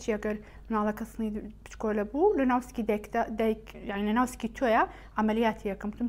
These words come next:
«چۆن؟» وتیە: «بە منزار دوو شیشە اینجا.» ئەگەر خۆتان بچن سەیری فەیسبوکەکەی دکتۆر بکەن، باوەڕ کە دوو شیشی پێیە، ئاوا کاڵی پاسکیل و شتە، یعنی نوعێکە. ئێ،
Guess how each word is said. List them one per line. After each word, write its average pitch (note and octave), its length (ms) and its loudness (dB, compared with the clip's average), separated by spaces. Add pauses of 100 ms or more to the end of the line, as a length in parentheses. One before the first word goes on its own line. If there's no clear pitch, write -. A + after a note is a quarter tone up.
«چۆن؟» G#3+ 240 -2 (680)
وتیە: C#4+ 300 2
«بە D4+ 120 10
منزار D#4 440 4
دوو C#4+ 120 2 (100)
شیشە - 320 -4
اینجا.» A3+ 220 6 (160)
ئەگەر A3 240 2
خۆتان C4+ 300 2
بچن - 200 -2 (100)
سەیری G#3+ 280 2 (520)
فەیسبوکەکەی A3 580 2
دکتۆر G#3+ 280 -2
بکەن، B3 220 0
باوەڕ B3 240 4
کە B3+ 100 2
دوو B3+ 80 2
شیشی A#3+ 440 -4
پێیە، B3+ 300 6 (360)
ئاوا A3 280 8 (140)
کاڵی C4 200 4 (100)
پاسکیل A#3 500 0
و A3+ 140 0
شتە، - 260 0
یعنی A#3+ 240 6
نوعێکە. A3 560 4 (1400)
ئێ، G#3+ 80 4